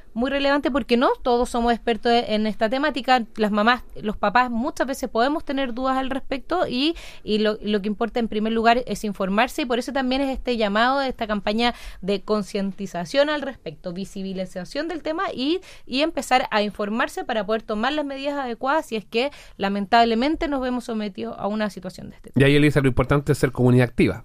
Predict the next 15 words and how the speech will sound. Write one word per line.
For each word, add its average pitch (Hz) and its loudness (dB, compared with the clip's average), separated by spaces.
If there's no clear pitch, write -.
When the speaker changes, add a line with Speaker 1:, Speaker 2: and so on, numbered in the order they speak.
Speaker 2:
O 110 -10
sea, 110 -2
también 107 2
si 127 2
alguien 113 4
ve 131 4
tener, 120 4
eh, 113 2
tener 120 4
el 110 0
coraje 156 2
de 127 6
hacer 131 4
la 131 6
denuncia, 139 6